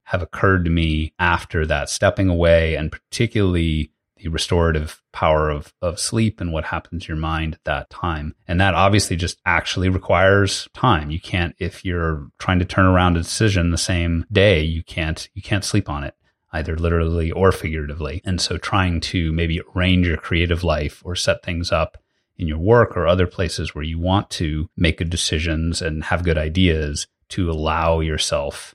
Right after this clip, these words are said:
this time. I know on the Muse team, we often like to do things in par-, or each of us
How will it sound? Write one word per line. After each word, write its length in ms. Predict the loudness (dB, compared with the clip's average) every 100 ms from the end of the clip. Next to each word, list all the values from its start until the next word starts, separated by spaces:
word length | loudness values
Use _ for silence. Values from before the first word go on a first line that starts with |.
| _
this 200 | -10 -10
time. 440 | -8 -8 -8 -10 -12 _
I 60 | 4
know 160 | 6
on 120 | 6 4
the 60 |
Muse 300 | 4 4 4
team, 300 | 0 0 2
we 260 | 0 -2 -4 0
often 460 | 0 0 -2 -2
like 240 | -2 -6 -8
to 340 | -4 -2 -2
do 320 | -2 -2 0 -2
things 380 | -2 -2 -2
in 120 | -4 -2
par-, 240 | 0 0
or 180 | 0 0
each 180 | 0 0
of 100 | 0
us 280 | 0 -2